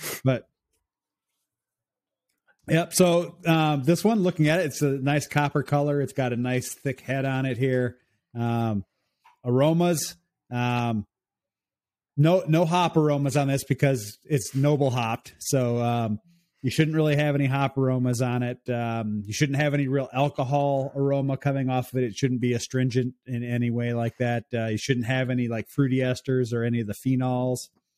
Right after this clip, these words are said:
No, no weird off things. Uh, you should get, like, toasted malt and, like, biscuity breadiness, which is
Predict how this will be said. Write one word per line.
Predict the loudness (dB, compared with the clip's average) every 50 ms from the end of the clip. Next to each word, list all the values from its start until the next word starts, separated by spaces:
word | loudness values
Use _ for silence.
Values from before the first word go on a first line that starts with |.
| _ _ _ _ _ _ _ _ -2
No, | 0 0 0 0 0
no | 0 0 2
weird | 2 2 2 2 2
off | 0 0 0 0 -2 -4 -6 -4
things. | 0 0 0 0 2 0
Uh, | 0 0 0
you | 0 -2 -2
should | -2 -2 0
get, | 2 2 2 4
like, | 2 2 2 0 -4 -6 _ _ _ _ _ _ _ _ _ _ _ _ _ _ _ _ _ _ _ 2
toasted | 2 4 4 4 4 2 2 2 2
malt | 0 0 2 2 0 0 -2 -4 -6 _ -8 -6
and, | -6 -4 -4 -6 -6 -8 _ _ _ -6
like, | -4 -4 -4 -4
biscuity | -2 4 4 4 4 4 0 0 2 2 2 -2 -4 -6
breadiness, | -4 -2 -2 0 0 0 0 0 -2 -2 -4 -6 -8 -8 -8
which | -6 -8 -8 -8 -10 -14
is | -14 -14 -12 -14 -18